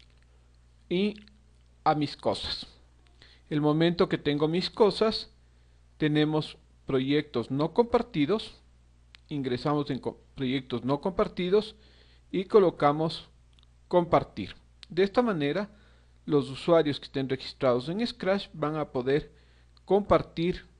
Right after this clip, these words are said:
estos proyectos. Igual que en casos anteriores, vamos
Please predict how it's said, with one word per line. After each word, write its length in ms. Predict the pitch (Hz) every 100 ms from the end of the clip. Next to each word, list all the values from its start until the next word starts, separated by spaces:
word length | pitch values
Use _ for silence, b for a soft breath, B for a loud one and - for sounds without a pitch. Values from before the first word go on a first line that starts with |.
| _
estos 360 | - 156 - -
proyectos. 680 | - 127 - - - - - _ _ _ b b b b b b b b _ _
Igual 360 | - 160 170 170
que 80 | 160
en 60 |
casos 280 | 143 139 -
anteriores, 520 | 208 233 240 240 226
vamos 440 | 170 165 185 175